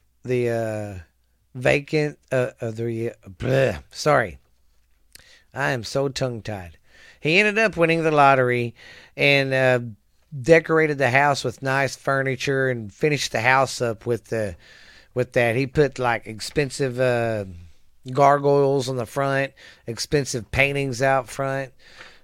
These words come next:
But, um, yeah, it's really haunted, too. You'll see apparitions. Uh, and it's, I think it's one of their top restaurants, they say, too. So, yeah, if you're ever there, go there. It's a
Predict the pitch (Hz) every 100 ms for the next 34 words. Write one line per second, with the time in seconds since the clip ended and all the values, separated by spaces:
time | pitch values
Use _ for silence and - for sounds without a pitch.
0 | - 113 127 120 131 120 117 110 104 120
1 | 135 123 120 147 - 139 139 131 131 117
2 | 131 131 120 101 131 139 120 127 127 -
3 | 139 135 131 131 117 113 143 147 - 143
4 | 147 147 135 - _ - - - - _
5 | - 127 127 123 120 120 117 113 120 131
6 | 135 127 135 113 156 175 135 139 135 127
7 | 123 113 - 127 123 117 120 - 120 113
8 | 107 - 98 - 110 101 113 110 92 -
9 | _ _ _ _ _ _ - - - -
10 | _ - - 147 180 - 147 160 147 151
11 | 156 143 147 139 139 131 127 - 127 117
12 | 104 95